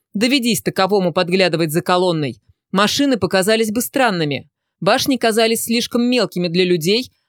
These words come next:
обводы корпуса непривычными, ход практически бесшумный и необыкновенно плавный. При движении колонны слышался лишь свист воздуха и шелест листвы и мусора. К этому добавлялся сюрреалистический камуфляж.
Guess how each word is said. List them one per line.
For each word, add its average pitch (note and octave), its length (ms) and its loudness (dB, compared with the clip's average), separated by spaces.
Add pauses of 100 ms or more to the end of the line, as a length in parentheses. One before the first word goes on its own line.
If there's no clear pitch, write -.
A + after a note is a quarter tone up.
обводы F#3 480 2
корпуса C4 640 -2
непривычными, G#3+ 920 0 (280)
ход - 400 0
практически A3 600 -2
бесшумный A3+ 640 0
и G3 100 2
необыкновенно A3+ 760 0
плавный. E3 580 -2 (440)
При A3+ 140 2
движении G3+ 560 2
колонны G#3 500 2
слышался B3 520 -2
лишь G3 260 -2
свист A#3+ 360 -4
воздуха G3+ 560 -2 (160)
и A3+ 80 0
шелест C4 460 0
листвы G#3 380 0
и B3 160 -2
мусора. F3+ 500 0 (560)
К - 60 0
этому A#3+ 260 2
добавлялся F3 720 0 (180)
сюрреалистический A#3 920 0
камуфляж. F#3+ 720 -2